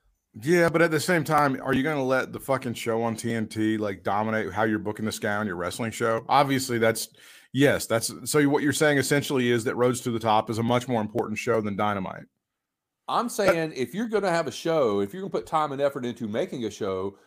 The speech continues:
Speaker 2: you don't want your main character to be a heel
Speaker 1: Mm-hmm.
Speaker 2: in your other show <laughs> that's getting people to watch that show.
Speaker 1: I, uh, we just, I recently got the, um, trial subscription for thirty days to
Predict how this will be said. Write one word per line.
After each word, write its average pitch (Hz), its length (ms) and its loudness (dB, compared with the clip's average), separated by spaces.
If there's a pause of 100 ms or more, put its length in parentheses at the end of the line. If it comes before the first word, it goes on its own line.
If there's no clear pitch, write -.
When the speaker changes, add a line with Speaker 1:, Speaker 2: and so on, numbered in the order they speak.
(100)
Speaker 2:
you 127 120 -6
don't 190 160 0
want 180 180 -4
your 139 100 -4
main 151 220 -4
character 170 440 -4
to 123 60 -8
be 117 220 -4
a 127 40 -6
heel 190 360 -4 (420)
Speaker 1:
Mm-hmm. 107 400 -2 (720)
Speaker 2:
in 127 160 0
your 170 160 4
other 240 240 4
show - 240 -10 (320)
<laughs> - 80 -16 (1400)
that's 131 200 0
getting 202 300 2
people 165 260 0
to 190 100 -6
watch 240 360 2
that 131 200 -2
show. 82 320 -12 (1400)
Speaker 1:
I, 110 180 2
uh, 107 160 2
we 117 160 0
just, 127 300 -2
I 120 80 0
recently 127 480 0
got 117 280 2
the, 107 300 -2
um, 95 320 -6 (720)
trial 123 320 4
subscription 113 680 -4
for 110 140 -10
thirty 110 280 2
days 107 340 2
to 107 120 -2